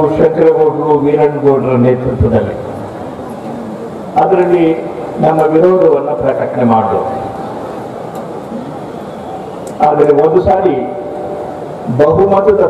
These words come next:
ತೀರ್ಮಾನ ಆದ ಮೇಲೆ ನಮ್ಮ ಅನಿಸಿಕೆಗಳು, ಅನಿಸಿಕೆಗಳು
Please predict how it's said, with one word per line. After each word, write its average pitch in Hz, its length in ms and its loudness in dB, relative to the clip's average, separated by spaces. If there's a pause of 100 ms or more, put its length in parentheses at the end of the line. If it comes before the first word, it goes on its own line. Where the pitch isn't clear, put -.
ತೀರ್ಮಾನ 165 400 2 (200)
ಆದ 156 180 2
ಮೇಲೆ 151 300 4 (1700)
ನಮ್ಮ 151 360 4
ಅನಿಸಿಕೆಗಳು, 180 1160 2
ಅನಿಸಿಕೆಗಳು 180 760 2